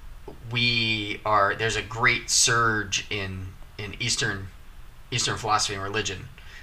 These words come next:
And I got a thought about why. Um, and if you notice, like, in Asia and all these places,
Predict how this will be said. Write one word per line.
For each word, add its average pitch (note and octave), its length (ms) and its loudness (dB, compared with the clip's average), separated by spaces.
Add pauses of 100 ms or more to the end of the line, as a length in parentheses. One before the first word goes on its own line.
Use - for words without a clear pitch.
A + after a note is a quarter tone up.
(160)
And G#2+ 60 2
I A2 40 6
got A#2 100 12
a G2+ 40 4
thought C3+ 260 10
about G#2 240 8
why. G2+ 580 6 (560)
Um, F#2+ 400 4 (140)
and B2 80 10
if B2+ 80 4
you D3 60 6
notice, G#3 360 10
like, A#2 220 10 (460)
in A2 240 0
Asia C#3 760 8 (320)
and A2 100 2
all A#2 80 4
these B2+ 140 2
places, G#2 600 0